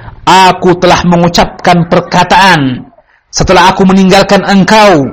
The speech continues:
empat kalimat. Tiga kali aku mengucapkannya. Yang ucapan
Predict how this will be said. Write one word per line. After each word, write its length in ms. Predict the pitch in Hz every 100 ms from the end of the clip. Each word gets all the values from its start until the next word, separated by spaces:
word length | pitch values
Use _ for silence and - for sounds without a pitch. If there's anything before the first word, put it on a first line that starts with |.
| - - - -
empat 500 | 254 294 262 240 -
kalimat. 640 | 226 214 233 208 120 - - - - - - - -
Tiga 480 | 269 277 254 247 240
kali 480 | 233 214 220 269
aku 240 | 208 - 247
mengucapkannya. 800 | 247 247 240 - 269 214 131 101 - _ - _ - _ -
Yang 200 | 185 214
ucapan 400 | 220 226 214 226